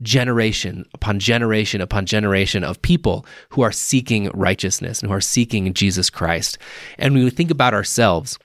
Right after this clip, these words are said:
it's easy for me to try and think into the future at my posterity. I have six kids. That feels like a lot.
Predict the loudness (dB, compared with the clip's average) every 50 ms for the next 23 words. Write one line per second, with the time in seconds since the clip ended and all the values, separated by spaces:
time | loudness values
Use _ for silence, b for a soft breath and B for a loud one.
0 | _ -4 -4 0 2 2 2 2 2 2 4 4 4 2 0 0 0 0 0 0
1 | -2 -6 -10 -6 _ 0 0 0 0 -2 -4 -4 -4 -2 -4 -6 -2 0 0 2
2 | 2 2 2 2 2 0 -2 -2 -2 -2 0 -2 -2 -2 0 0 2 2 2 0
3 | -2 -4 -4 -2 -2 -2 -2 -2 -2 -2 -2 -2 -2 -4 -2 -2 -2 -2 -2 -4
4 | -8 B B B B B B B B B B _ -2 -2 -2 -4 -2 2 2 2
5 | 2 2 0 0 -2 0 0 0 0 2 2 2 0 -2 -8 -16